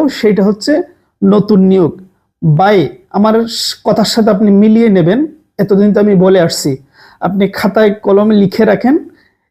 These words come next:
এই কিছুদিনের ভেতরেই দেখবেন ধামাকা ধামাকা কয়েকটি নিয়োগ আসতে যাচ্ছে। প্রথমত, বাংলাদেশ ব্যাংকের এডি নিয়োগটা তো আপনারা পাচ্ছেন, এটা যে কোনো মুহূর্তে আসবে।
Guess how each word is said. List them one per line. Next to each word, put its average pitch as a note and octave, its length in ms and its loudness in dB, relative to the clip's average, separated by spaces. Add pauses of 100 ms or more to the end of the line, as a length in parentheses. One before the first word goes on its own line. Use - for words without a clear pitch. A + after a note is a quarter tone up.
(120)
এই C4+ 200 2
কিছুদিনের A#3 520 2
ভেতরেই F#3+ 360 2
দেখবেন D3 340 -2 (220)
ধামাকা A3 460 0
ধামাকা F#3+ 480 -2
কয়েকটি F#3+ 380 -2
নিয়োগ F#3 240 2
আসতে E3 280 -4
যাচ্ছে। - 300 -2 (560)
প্রথমত, A3 400 2
বাংলাদেশ A3 400 2
ব্যাংকের G#3+ 380 0 (100)
এডি G#3 220 2
নিয়োগটা G#3 400 0
তো A3 160 0 (840)
আপনারা A#3+ 300 0
পাচ্ছেন, G#3+ 380 -2 (100)
এটা B3 220 0 (280)
যে G#3 220 2
কোনো A3+ 160 2
মুহূর্তে F3+ 300 2
আসবে। C#3+ 340 -4